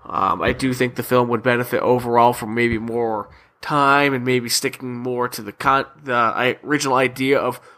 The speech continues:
why, uh, Patrick Brice is there in the first place, to kind of give more context to the situation as it develops. But other than that,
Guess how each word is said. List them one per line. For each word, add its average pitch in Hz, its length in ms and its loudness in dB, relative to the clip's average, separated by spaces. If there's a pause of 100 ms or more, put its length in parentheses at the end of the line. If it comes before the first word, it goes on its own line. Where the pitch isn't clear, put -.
why, 139 640 4 (520)
uh, 107 560 4
Patrick 120 460 -12
Brice 131 280 2
is 117 100 -8
there 127 180 0
in 117 80 -4
the 104 60 -8
first 160 340 -2
place, 175 420 2 (340)
to - 60 -14
kind 120 240 -2
of 117 80 -8
give 123 200 -2
more 120 560 0 (180)
context 156 760 0
to 139 60 -4
the 113 60 -6
situation 143 800 0 (320)
as 101 160 -8
it 104 60 -12
develops. 131 680 0 (680)
But 101 180 4
other 151 260 6
than 143 100 2
that, 151 360 2